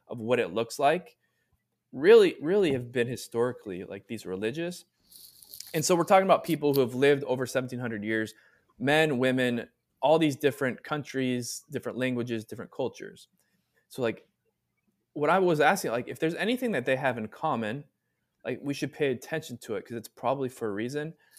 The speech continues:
And one of the things they all have in common is they all pray in the morning. Like, you know what I mean? Like, there's just,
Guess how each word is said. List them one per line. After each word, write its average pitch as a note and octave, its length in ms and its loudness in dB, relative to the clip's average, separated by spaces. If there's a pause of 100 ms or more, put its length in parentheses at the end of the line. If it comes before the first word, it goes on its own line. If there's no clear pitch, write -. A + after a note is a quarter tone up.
(220)
And C#3+ 200 0
one G#3 200 6
of G#3 80 6
the C#3 120 6
things C3 400 0
they A2+ 120 2
all C3 260 4
have B2 200 2
in G#2+ 100 -4
common A2+ 540 -4 (560)
is B2+ 100 -6
they B2+ 80 0
all F3 140 4
pray D3 280 0
in A#2 100 -2
the F2+ 60 -8
morning. - 340 -16 (1500)
Like, A#2+ 140 -8 (200)
you C#3 100 -4
know B2+ 60 0
what B2 60 2
I - 20 2
mean? C3+ 120 0
Like, B2 160 2
there's B2+ 220 0
just, C#3+ 260 0